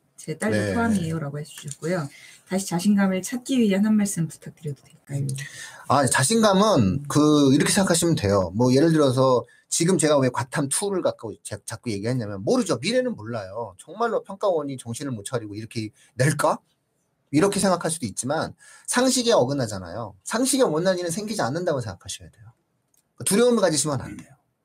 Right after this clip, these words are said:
Speaker 2: 첫째는 미래에 일어날 일에 대한 두려움은 절대 갖지 마세요. 안 일어나요.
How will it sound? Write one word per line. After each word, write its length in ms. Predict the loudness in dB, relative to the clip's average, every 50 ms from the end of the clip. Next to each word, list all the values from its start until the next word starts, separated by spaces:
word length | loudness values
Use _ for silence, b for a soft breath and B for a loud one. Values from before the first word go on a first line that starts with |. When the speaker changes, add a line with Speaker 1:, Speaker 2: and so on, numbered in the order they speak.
| _ _ _ _ _ _ _ _ _ _ _ _ _ _ _ _ -8 -4
Speaker 2:
첫째는 580 | -2 0 0 2 2 4 4 4 2 0 -2 -8 B B B B B B
미래에 360 | -2 0 2 2 4 4 4
일어날 460 | 4 4 4 4 4 4 4 2 2
일에 300 | 2 0 0 0 0 0
대한 260 | 0 0 0 0 0
두려움은 460 | -2 -2 0 0 2 2 0 -2 -4
절대 280 | -6 -6 -6 -4 -4 -4
갖지 220 | -6 -6 -8 -10
마세요. 280 | -12 -14 -16 -18 -20 _ _ _ _ _ _ _ _ _ -6
안 220 | -2 0 2 2
일어나요. 420 | 2 0 -2 -4 -6 -10 -12 -16